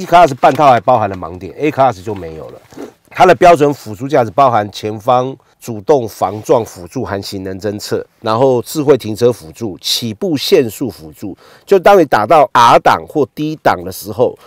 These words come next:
如果它侦测到前方有障碍物，在一公尺内，它会自动开启起步限速的辅助。再来就是 Pre-Safe，还有侧风稳定辅助，以及主动安全防护音波。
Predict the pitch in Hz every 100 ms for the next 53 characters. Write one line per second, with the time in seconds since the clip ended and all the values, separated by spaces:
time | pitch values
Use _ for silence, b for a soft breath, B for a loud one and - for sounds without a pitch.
0 | b b 131 180 143 147 156 160 160 165
1 | 139 147 135 - 113 104 104 117 117 82
2 | - 123 104 107 101 95 87 - 151 123
3 | 165 165 170 - - 80 127 143 143 -
4 | - 147 156 131 - _ - 160 127 143
5 | - - 120 117 - 87 - 92 82 117
6 | 98 117 95 - 87 76 - 69 - 76
7 | _ b b b b b 123 117 104 113
8 | 110 - 98 - 170 - - 117 117 -
9 | 208 151 135 151 131 92 139 85 82 80
10 | 110 - 104 90 110 117 - 101 92 151
11 | 131 147 147 - 101 101 - 95 101 156
12 | 107 - 113 113 - 110 104